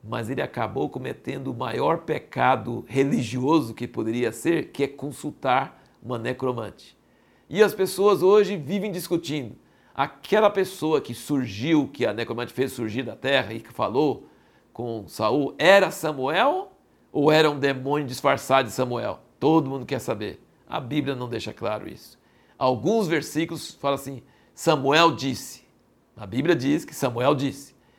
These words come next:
Mas em outro versículo fala, entendendo Saul que era Samuel. Então, é difícil saber. Não tem jeito, a Bíblia não, não, não fecha essa questão. Em nenhum lugar na Bíblia fala que é impossível um morto falar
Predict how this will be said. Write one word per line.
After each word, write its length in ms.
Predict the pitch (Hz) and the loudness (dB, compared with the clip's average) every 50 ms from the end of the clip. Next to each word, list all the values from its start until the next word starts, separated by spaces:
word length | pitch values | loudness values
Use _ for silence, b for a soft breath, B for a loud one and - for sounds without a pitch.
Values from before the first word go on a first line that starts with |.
| b b b b b b | b b b b b b
Mas 220 | - 131 135 120 135 | 0 0 2 2 2
em 100 | 147 143 | 2 4
outro 300 | 165 214 233 - 202 147 | 6 6 6 6 2 -4
versículo 320 | 160 - - 180 - - | -6 -4 -6 -6 -4 -2
fala, 200 | 160 160 165 160 160 | -2 -2 -2 -2 -4
entendendo 800 | 170 165 - - 180 170 151 135 123 120 170 202 233 247 240 226 | -8 -6 -2 0 0 0 0 -2 2 4 6 6 6 4 2 -2
Saul 400 | - - 175 143 139 156 170 165 | -2 0 2 2 4 4 2 0
que 180 | 165 - 156 151 | 0 -2 -2 0
era 280 | 139 143 143 151 139 | 2 2 2 2 0
Samuel. 480 | 143 - 147 147 139 135 127 120 110 - - _ _ _ _ _ | -2 -4 -4 -2 0 0 0 0 0 -4 -8 _ _ _ _ _
Então, 440 | - 170 160 - 196 196 185 - - _ _ _ _ _ _ _ _ _ _ _ _ _ _ - | -12 -12 -2 0 0 0 0 -4 -12 _ _ _ _ _ _ _ _ _ _ _ _ _ _ -4
é 80 | 143 | -4
difícil 380 | 143 139 147 - 131 120 - - | -4 -2 -4 -6 -6 -6 -6 -6
saber. 400 | - - 98 - 95 - - b b b b b b b b b b b | -6 -6 -6 -6 -10 -14 -14 b b b b b b b b b b b
Não 240 | - 143 175 170 - | 2 2 2 2 4
tem 200 | - 143 127 104 | 0 0 0 0
jeito, 180 | 113 117 - | -2 0 0
a 40 | 123 | 2
Bíblia 220 | 127 156 156 160 | 2 2 2 2
não, 220 | 160 165 175 175 185 | 0 0 -2 -4 -6
não, 300 | 190 185 185 190 185 170 | -6 -4 -4 -4 -2 -2
não 240 | 185 196 202 190 - | -2 -4 -4 -4 0
fecha 260 | - 170 165 147 143 | 2 2 2 2 0
essa 160 | 120 117 117 | -4 -6 -6
questão. 460 | - 120 120 - - 123 85 69 - b b b b b b b - | -6 -6 -8 -6 -6 -8 -8 -8 -10 b b b b b b b -6
Em 60 | 135 | -4
nenhum 260 | 151 156 180 220 247 | -2 0 0 0 0
lugar 280 | 247 240 220 226 196 190 | 0 2 6 6 6 6
na 100 | 185 165 | 6 2
Bíblia 280 | 143 160 175 170 170 | 0 -2 0 0 0
fala 400 | 170 - - - 156 156 151 151 | 0 0 0 4 4 4 4 2
que 140 | 156 - 156 | 0 0 -2
é 60 | 147 | -2
impossível 1000 | 165 220 240 226 - - 214 - - - - - 180 190 202 190 160 196 175 - | -2 -2 -4 -6 -4 -4 -4 -4 -4 -6 -6 -4 -2 -2 0 2 2 2 2 2
um 160 | - 185 180 165 | -2 -6 -6 -2
morto 380 | 156 160 160 170 165 165 - | 2 2 4 2 2 0 -6
falar 680 | 131 - 170 160 143 131 127 127 131 135 123 b b | -4 0 2 2 4 4 4 4 4 2 0 b b